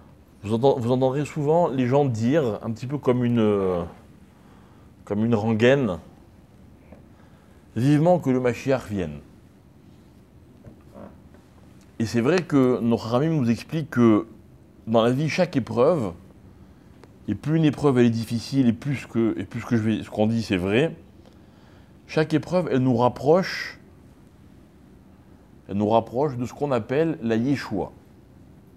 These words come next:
C'est quoi la Yeshua ?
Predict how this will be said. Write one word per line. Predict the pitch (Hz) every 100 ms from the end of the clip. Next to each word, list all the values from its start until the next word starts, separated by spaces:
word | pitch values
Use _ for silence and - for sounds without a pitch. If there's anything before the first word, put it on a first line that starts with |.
| - - - - - - - - - - - - -
C'est | -
quoi | 185
la | 180
Yeshua ? | 139 120 - 101 104 139 -